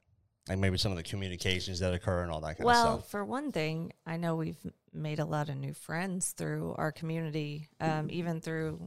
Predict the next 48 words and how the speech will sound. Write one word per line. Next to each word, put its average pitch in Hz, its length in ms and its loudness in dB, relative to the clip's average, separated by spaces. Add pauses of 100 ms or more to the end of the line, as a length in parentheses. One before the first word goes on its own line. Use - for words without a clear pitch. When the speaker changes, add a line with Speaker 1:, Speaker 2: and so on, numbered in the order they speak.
(140)
Speaker 2:
our 160 140 -2
old 170 180 2
gym 156 220 0
that 151 100 -2
we 160 100 -2
were 151 140 -2
at. 151 380 0
Speaker 1:
Yeah. 156 340 0
Speaker 2:
Um, 151 300 -6 (1600)
everyone 151 360 -2
there 143 280 0 (280)
transferred 147 460 -4
over 139 260 -4
to - 300 -8
M 147 120 -4
B 139 120 -2
S, 143 300 0
and 151 220 -4 (180)
it's 143 200 0
just 147 200 0
been 143 160 -4
great. 151 300 0
And 156 80 -2
they 160 120 4
all 160 220 8
love 151 220 2
our 151 120 2
kids 151 440 -2
like 147 300 -4 (160)
we 151 220 -2
do. 143 280 0
Like, 143 180 0
Speaker 1:
Yeah. 151 140 2
Speaker 2:
I 151 40 0
f-, - 160 -8
would 156 200 -8
feel 147 220 -2
comfortable 143 480 -4
leaving 147 500 -4 (400)
them 147 200 -2
with 147 180 -4
any 151 300 0
of 139 220 -4 (600)
the 170 80 -6
people 139 380 -4
that 143 160 -4
we've 139 280 -6
Speaker 1:
Yeah. - 220 0